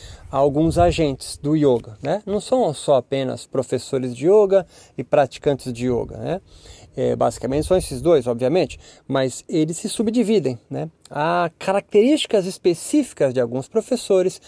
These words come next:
há características específicas de, é, alunos, né? Estes são os que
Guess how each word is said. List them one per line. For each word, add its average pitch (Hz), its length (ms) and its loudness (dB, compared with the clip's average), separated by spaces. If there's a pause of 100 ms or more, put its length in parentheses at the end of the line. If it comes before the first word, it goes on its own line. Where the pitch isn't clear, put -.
(320)
há 160 120 0
características 190 840 0
específicas 185 880 -2 (440)
de, 170 540 2 (440)
é, 135 960 2
alunos, 170 800 2 (640)
né? 143 260 -6
Estes 196 440 4
são 135 440 2 (1900)
os 170 680 4 (140)
que 170 400 0